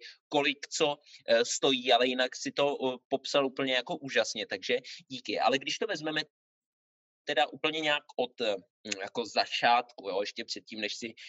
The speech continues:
věděl, kolik tam co stojí, eh, ještě než si prostě podal vyloženě tu přihlášku, eh, než si zajišťoval stipendium, eh, co prostě, eh, napadlo, eh, Štěpána na, na střední škole,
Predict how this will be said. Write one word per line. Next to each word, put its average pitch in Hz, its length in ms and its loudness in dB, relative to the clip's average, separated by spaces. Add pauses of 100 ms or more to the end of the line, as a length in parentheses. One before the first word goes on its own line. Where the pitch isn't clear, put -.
(120)
věděl, 113 320 0
kolik 113 300 -8
tam 110 160 0
co - 160 -10
stojí, 120 640 -8 (240)
eh, 104 100 2
ještě 107 300 -2
než 113 180 0
si - 100 -4
prostě 117 340 -6
podal 113 380 2
vyloženě 113 440 -6
tu 113 120 -14
přihlášku, 113 920 -6 (260)
eh, 110 100 -2
než 110 200 -4
si 135 140 -4
zajišťoval 117 640 -4
stipendium, 123 520 -8 (340)
eh, 190 160 0
co - 160 -6 (100)
prostě, 190 360 -2
eh, 110 520 2
napadlo, 120 560 2
eh, 104 680 -14 (220)
Štěpána 120 640 -4
na, 113 240 0
na 113 200 -4
střední - 520 -6
škole, 104 400 0